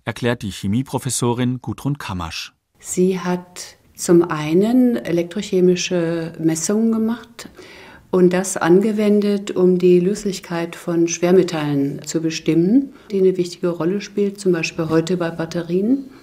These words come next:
Speaker 2: Elektromotoren, also Elektroauto. Und andererseits aber auch für die qualitativen Nachweise. Also es gibt dann sogenannten Trennungsgang und da hat sie wunderbar gearbeitet, diese Möglichkeiten weiterzuentwickeln.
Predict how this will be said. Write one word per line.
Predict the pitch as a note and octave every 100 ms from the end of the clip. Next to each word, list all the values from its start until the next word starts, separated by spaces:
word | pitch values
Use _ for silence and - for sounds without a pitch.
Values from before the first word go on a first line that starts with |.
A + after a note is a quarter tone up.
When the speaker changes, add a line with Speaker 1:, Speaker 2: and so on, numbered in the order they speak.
| _ -
Speaker 2:
Elektromotoren, | - D#3+ D#3+ - G3+ G3 - F#3+ F#3 F#3 F#3 F#3+ G#3 G#3 - -
also | E3 E3 E3 -
Elektroauto. | D#3 D#3+ G3 F3+ F#3+ G#3 A3+ A3 - - - - - - - - _ _ -
Und | F#3+ F#3 F3+ -
andererseits | F3 G3 G3 G3 F#3+ F#3+ F#3+ - - -
aber | E3+ F3+ E3
auch | F3
für | - F3+
die | F3+ F3
qualitativen | F3 F3 F3+ F3+ F#3 F#3 F#3 F3+
Nachweise. | F3 F3+ E3 D3 C#3+ C#3+
Also | - D3+
es | D3+
gibt | - - E3
dann | D#3 D#3
sogenannten | D3+ E3 E3 D#3+ D#3+ C#3+ E3
Trennungsgang | - F3 G#3+ A3+ - A3+ G#3+ A3
und | F#3 F3+
da | F3
hat | F3+
sie | F3+ E3+
wunderbar | F#3 F#3+ F3 E3+ F3 F3+ -
gearbeitet, | - A2 D#3+ E3+ E3+ F3+ F3 - -
diese | E3+ D#3+ E3 E3 D#3+ - - - -
Möglichkeiten | E3 E3 F3+ E3+ E3 D#3+ E3+ D3+
weiterzuentwickeln. | D3 D#3+ D#3 - - - D3 D3+ D3+ D3